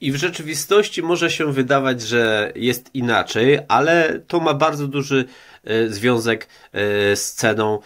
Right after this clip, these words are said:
złota, tak jak ma to związek właśnie, e, z ceną, z wartością takich kryptowalut, tak jak Bitcoin i inne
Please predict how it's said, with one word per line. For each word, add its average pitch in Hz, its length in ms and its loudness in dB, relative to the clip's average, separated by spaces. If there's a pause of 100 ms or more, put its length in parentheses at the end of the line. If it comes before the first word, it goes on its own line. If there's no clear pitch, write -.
(200)
złota, 113 800 0 (380)
tak 190 220 -4
jak 175 160 -8
ma 175 180 0
to 170 200 -2
związek 120 640 0
właśnie, 120 800 -2 (320)
e, 110 140 -2
z - 200 -8
ceną, 104 600 -2
z 107 120 -6
wartością 104 640 -2
takich - 320 -16
kryptowalut, 143 680 -2
tak 87 140 -6
jak 85 80 -10
Bitcoin 95 500 -6
i 117 300 -4
inne 110 400 -2